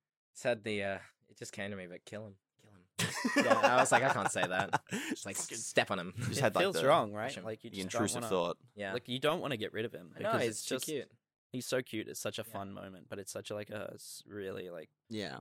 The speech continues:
Speaker 2: And I
Speaker 3: it
Speaker 2: think
Speaker 3: could
Speaker 2: there's
Speaker 3: be a
Speaker 2: something to be
Speaker 3: wedding.
Speaker 2: said for having little characters like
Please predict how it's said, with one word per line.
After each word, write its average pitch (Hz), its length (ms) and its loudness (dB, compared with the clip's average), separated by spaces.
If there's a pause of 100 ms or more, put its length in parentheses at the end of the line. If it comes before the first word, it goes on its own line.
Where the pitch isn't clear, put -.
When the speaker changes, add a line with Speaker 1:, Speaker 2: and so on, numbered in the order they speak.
(160)
Speaker 2:
And 151 100 6
I 165 60 6
Speaker 3:
it 170 80 4
Speaker 2:
think 220 180 4
Speaker 3:
could - 40 2
Speaker 2:
there's 208 100 8
Speaker 3:
be - 20 2
a - 20 2
Speaker 2:
something 160 220 4
to 151 80 -4
be 143 60 4
Speaker 3:
wedding. 127 100 4
Speaker 2:
said 117 240 8
for 107 140 6
having 101 360 4
little 95 200 2
characters 92 500 -2
like 85 320 -2